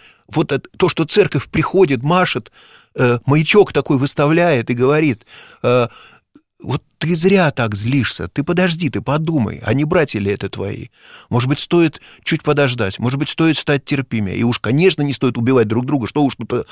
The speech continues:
об этом я уж и, и не говорю, это и без церкви,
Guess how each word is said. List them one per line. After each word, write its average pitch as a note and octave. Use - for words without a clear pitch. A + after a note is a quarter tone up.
об A2
этом D3
я B2+
уж C#3
и, C#3
и -
не C3
говорю, D3
это B2
и -
без A#2+
церкви, E3+